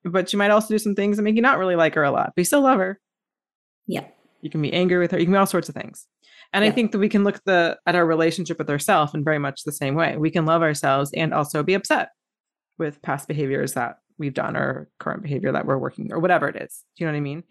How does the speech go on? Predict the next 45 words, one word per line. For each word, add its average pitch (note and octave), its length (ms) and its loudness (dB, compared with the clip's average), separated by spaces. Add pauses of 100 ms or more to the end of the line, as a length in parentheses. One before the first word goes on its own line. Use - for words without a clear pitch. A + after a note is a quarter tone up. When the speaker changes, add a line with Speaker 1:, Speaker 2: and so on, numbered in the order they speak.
(440)
Speaker 1:
And F3+ 160 2
so F3+ 80 4
Speaker 2:
Yeah. D#3+ 80 0
Speaker 1:
that's F#3+ 280 0
really G3 200 4
how E3+ 240 4
a E3+ 60 2
romantic D#3 440 -2
partner C#3 460 -8 (260)
is. - 300 -12
It's - 140 -8
not F3+ 140 2
like F3 140 0
this E3 120 -4
hot, - 200 -4
cold, C#3+ 240 -6
hot, - 160 -8
cold. - 260 -8
And E3 120 -4
if E3 120 -4
you F#3 200 2
had D#3 280 -2
this D#3 280 -6 (200)
fear F3 320 2
of D3 360 0 (580)
being D#3+ 220 -2
abandoned, D3+ 580 0
you E3 80 -2
were D3+ 100 -2
probably D3 340 -8
always E3 340 2
trying C#3+ 220 -6
to C#3+ 60 -4
get C#3+ 240 -14 (480)
back D3+ 300 0
in C#3+ 120 0
their C#3+ 140 0
good C3+ 200 -8
graces - 680 -10
so - 200 -12
they C3+ 100 -6
wouldn't C#3 300 -12
abandon - 380 -16
you. - 180 -20 (1120)
Right? D3+ 240 -8